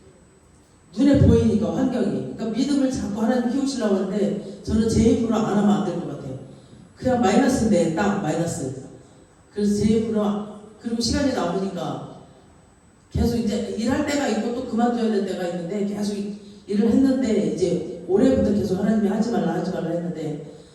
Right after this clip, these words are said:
저는 이제 눈에 보이니까 그거를 내려놓지 못하고 그냥 계속 했었어요. 근데 너무 바쁘니까 또 못하고 그러다가 못하다가 다시 일을 시작하려고 하니까 일이 없어.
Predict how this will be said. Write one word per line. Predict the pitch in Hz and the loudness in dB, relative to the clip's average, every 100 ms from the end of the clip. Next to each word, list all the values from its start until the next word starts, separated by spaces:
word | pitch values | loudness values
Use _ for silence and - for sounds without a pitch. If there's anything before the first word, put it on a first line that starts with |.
| - | -12
저는 | - 208 202 | 0 2 4
이제 | 185 180 | 4 2
눈에 | 208 175 - | 4 4 6
보이니까 | - - - - - 143 143 143 143 - | 8 6 4 0 -2 -4 -6 -8 -10 -12
그거를 | 190 190 180 | -2 0 0
내려놓지 | 175 190 190 175 - | 0 0 0 -2 -6
못하고 | 143 170 170 254 285 277 - - - - - - | -8 -8 -4 -2 -2 -6 -12 -16 -20 -20 -20 -12
그냥 | 185 | -8
계속 | 185 - 185 | -2 -2 2
했었어요. | 208 220 196 - - - - - - - - - - - - _ - _ | 2 2 2 -4 -8 -12 -18 -20 -20 -20 -20 -20 -20 -20 -20 _ -20 _
근데 | - 208 | -2 0
너무 | 220 233 240 | 2 2 6
바쁘니까 | 202 - - - 277 285 294 | 6 6 4 0 -2 -4 -6
또 | - | -6
못하고 | 202 220 208 - 131 - - - - - - - _ _ _ _ _ | -6 -6 -8 -10 -14 -18 -20 -20 -20 -20 -20 -20 _ _ _ _ _
그러다가 | 247 254 - 254 | -2 0 0 -2
못하다가 | 214 262 294 277 262 208 | -2 -2 -2 -2 -4 -4
다시 | 214 220 | -4 -2
일을 | 220 220 | 0 0
시작하려고 | - 285 254 240 240 | -2 -4 -2 -2 -2
하니까 | 233 247 | -4 -4
일이 | 226 - 247 | -2 -2 -2
없어. | - - - - | -2 -4 -6 -10